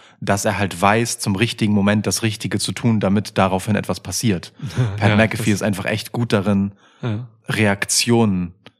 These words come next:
Speaker 1: hervorzurufen, weil er halt Dynamik versteht. Und
Speaker 2: Ja.
Speaker 1: Corbin ist das halt auch, ne? Also,
Speaker 2: Ja,
Speaker 1: äh,
Speaker 2: total, total. Ey Mann, das, das trennt den Spreu vom Weizen, ne? Das ist krass. Also das sind Sachen, das müssen andere Leute lernen. Und das lernen manche Leute,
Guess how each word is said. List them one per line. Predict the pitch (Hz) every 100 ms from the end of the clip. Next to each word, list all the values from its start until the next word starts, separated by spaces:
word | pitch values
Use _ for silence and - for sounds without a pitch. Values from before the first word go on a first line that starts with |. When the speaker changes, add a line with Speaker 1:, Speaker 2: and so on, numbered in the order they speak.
| _ _ _ _ _
Speaker 1:
hervorzurufen, | - 110 - 101 - 95 92 - 90
weil | 87
er | 87 87
halt | 87 85 - -
Dynamik | 104 107 113 87 -
versteht. | - 90 - 85 - _ - - - _
Und | 101 -
Speaker 2:
Ja. | 113 - _ -
Speaker 1:
Corbin | 107 107 101
ist | 101 -
das | -
halt | 90
auch, | 107 90 - - -
ne? | 110 131 -
Also, | 95 85 82
Speaker 2:
Ja, | 78 - 90
Speaker 1:
äh, |
Speaker 2:
total, | 90 165 233 233
total. | 104 - 190 151 - -
Ey | 135
Mann, | 147 185
das, | -
das | - 120
trennt | - 160
den | 160
Spreu | - -
vom | 147 143
Weizen, | 165 185 -
ne? | 104
Das | 110
ist | 131 -
krass. | - 175 - - -
Also | - 113
das | 120
sind | 135
Sachen, | 139 165 151 165 - -
das | 123
müssen | 143 170 147
andere | 156 151
Leute | 143 143
lernen. | 127 143 147 110 98 92 -
Und | 120
das | 107
lernen | 139 139
manche | 131 135 139
Leute, | 127 131 135 127